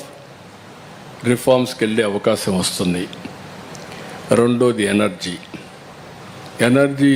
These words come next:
is a game changer-గా భారతదేశానికి తయారైంది. రెన్యూవబుల్ ఎనర్జీ, వన్ గ్రిడ్ నేషన్ and also మనం తీసుకున్న రిఫార్మ్స్ అన్నీ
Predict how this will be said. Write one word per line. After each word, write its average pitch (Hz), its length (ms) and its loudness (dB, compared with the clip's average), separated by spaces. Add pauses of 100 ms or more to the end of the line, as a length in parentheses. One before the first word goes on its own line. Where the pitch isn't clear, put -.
is 113 40 -4 (120)
a - 20 -8 (140)
game 123 220 4 (160)
changer-గా 113 520 2 (140)
భారతదేశానికి 113 840 0
తయారైంది. 95 720 2 (520)
రెన్యూవబుల్ 110 560 4
ఎనర్జీ, 110 440 2 (1300)
వన్ 117 160 4 (100)
గ్రిడ్ 113 240 0 (100)
నేషన్ 113 400 2 (1400)
and 120 180 4
also 131 240 2 (100)
మనం 127 240 4
తీసుకున్న 127 520 2
రిఫార్మ్స్ 117 500 0
అన్నీ 120 180 4